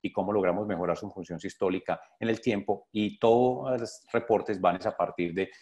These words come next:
fracción de eyección y no de volúmenes ventriculares porque la imagen acústica, la ecocardiografía, no nos lo permite. La otra cámara que se remodela con el tratamiento farmacológico son las aurículas. Esta es una imagen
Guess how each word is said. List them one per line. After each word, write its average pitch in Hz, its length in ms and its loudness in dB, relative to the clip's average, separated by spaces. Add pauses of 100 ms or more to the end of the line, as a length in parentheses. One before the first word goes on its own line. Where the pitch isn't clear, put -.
(140)
fracción 95 480 0
de 98 80 2
eyección 98 440 -2 (220)
y 104 140 0
no 90 220 2
de 92 60 4
volúmenes 87 420 0
ventriculares 95 580 -4
porque - 260 -4
la 85 60 -2
imagen 85 420 -2
acústica, 92 560 -4
la 85 60 0
ecocardiografía, 85 760 -4
no 87 160 -6
nos 85 200 -8
lo 87 120 -6
permite. 80 400 -8 (680)
La 110 180 8
otra 123 260 4
cámara 143 400 4
que 104 100 -2
se 95 100 -4
remodela 101 680 2 (680)
con 98 160 0
el 90 60 0
tratamiento 95 600 -2
farmacológico 107 720 0
son 87 160 -4
las 98 160 0
aurículas. 107 480 -2
Esta 92 160 -6
es 98 60 -6
una 107 120 -4
imagen 107 340 0